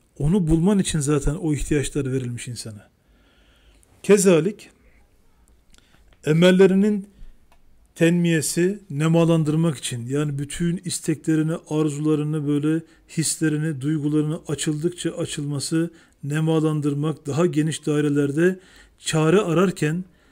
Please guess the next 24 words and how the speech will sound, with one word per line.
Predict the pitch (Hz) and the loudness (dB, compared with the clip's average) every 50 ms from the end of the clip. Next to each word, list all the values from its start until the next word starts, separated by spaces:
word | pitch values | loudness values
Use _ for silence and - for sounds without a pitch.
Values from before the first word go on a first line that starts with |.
| _ _ _ _ - | _ _ _ _ -12
derhal | 139 123 139 165 190 214 208 185 139 156 185 202 196 160 151 | -8 0 4 6 6 6 6 4 2 2 2 2 2 2 4
bir | 185 180 165 | 2 2 4
noktayı | 165 160 165 160 - - - 196 196 214 208 - | 2 0 -2 -2 -4 -6 0 2 2 2 2 -2
istimdadı, | 214 143 - - - - 175 175 165 147 165 160 160 147 151 151 135 120 | -6 -6 -6 -6 -4 -2 -2 -2 2 2 2 2 2 2 2 0 0 0
dayanak | 143 147 151 156 156 165 185 180 - - | 0 2 2 2 2 2 -2 -2 -4 -4
noktasını, | 160 156 131 - - 160 135 - - 151 180 208 226 - - - - - - | -6 -6 -6 -4 -6 -6 -4 -4 -4 -4 -2 -2 -4 -6 -10 -20 -20 -10 -8
demin | 156 160 170 165 135 | -6 -4 -4 -2 0
dayanak | 156 156 156 160 170 175 175 - | 2 4 4 4 2 -2 -6 -6
noktasıydı, | 170 151 - - 156 135 - 151 139 135 135 175 190 185 151 | -10 -12 -10 -10 -10 -10 -8 -8 -8 -6 -4 -4 -4 -4 -4
nokta | 143 147 - - 165 | -8 -10 -8 -4 -2
istinattı, | 156 143 147 - - 143 143 156 156 - - - 185 196 202 202 202 - - - - - - _ _ - | -2 -2 -4 -6 -8 -6 -6 -6 -6 -8 -4 0 2 2 2 0 -6 -20 -20 -20 -20 -20 -20 _ _ -4
imdat | 170 160 165 175 165 143 185 190 190 190 | 0 2 2 2 4 4 4 4 4 2
noktası. | 175 160 131 - - 143 123 - - 120 104 - - _ _ _ _ _ _ _ _ - | -4 -4 -4 -4 -6 -8 -8 -8 -8 -10 -12 -14 -16 _ _ _ _ _ _ _ _ -4
Yardım | 151 151 160 165 156 170 170 160 | -2 0 0 2 2 2 2 2
et | 147 147 - | 0 -2 -2
ya | 156 147 143 135 | -2 0 0 -2
Rabbi. | 131 117 110 110 117 120 - - - - _ _ _ _ _ _ _ _ _ | -4 -8 -8 -10 -14 -14 -14 -16 -20 -20 _ _ _ _ _ _ _ _ _
Her | - - 170 180 | 0 4 4 4
şeye | 175 - - 175 165 | 4 4 4 6 4
gücü | 156 131 143 151 139 170 185 170 | 4 4 -2 -2 0 4 4 4
yeten | 151 - - 170 170 165 | 4 4 -2 -4 -4 -4
kudretin | - - - - 156 147 147 156 147 - - 170 165 147 131 | -6 -8 -6 -4 -4 0 0 -2 -2 -2 -4 -4 -2 -2 -2
varlığına | 147 151 151 147 143 151 156 156 165 180 | -2 0 0 0 0 0 -2 0 -2 -4
olan | 180 156 151 143 165 175 185 | -4 -6 -4 -4 -4 -4 -4